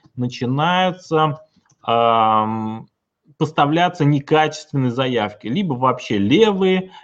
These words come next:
либо какие-то там ненастоящие, либо которые продаются в разные руки, то есть и вам продали этот контакт, и другому, и другому, и другому человеку.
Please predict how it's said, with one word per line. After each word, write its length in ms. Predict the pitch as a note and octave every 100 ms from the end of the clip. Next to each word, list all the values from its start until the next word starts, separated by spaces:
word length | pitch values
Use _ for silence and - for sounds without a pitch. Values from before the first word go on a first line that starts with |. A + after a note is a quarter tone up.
| -
либо 240 | F3+ D3+
какие-то 460 | - - G2+ G2 -
там 260 | F#2 F#2
ненастоящие, 880 | A2 B2 A#2+ C3+ D#3 G#3+ A3+ - -
либо 220 | C#3 F3+
которые 440 | D3+ B2 A#2+ A2+ G#2
продаются 680 | - A2+ A#2+ A#2+ A#2 - G2+
в 80 |
разные 400 | G2 B2+ G#2 A2
руки, 320 | C#3 A#3+ C4 E3+
то 160 | -
есть 200 | G2+ -
и 60 | A2
вам 280 | D3+ B3+ B3
продали 500 | G#3+ G3 F#3+ F#3 F3
этот 260 | E3 D#3+
контакт, 460 | - D3 C#3+ C3+ -
и 60 |
другому, 520 | G2 G#2+ B2+ G#3+ G#3 A#2+
и 40 |
другому, 420 | G#2+ A#2+ B2+ A2
и 20 |
другому 340 | G#2+ A2+ D3+ D3+
человеку. 480 | F#3 G3+ B3+ E3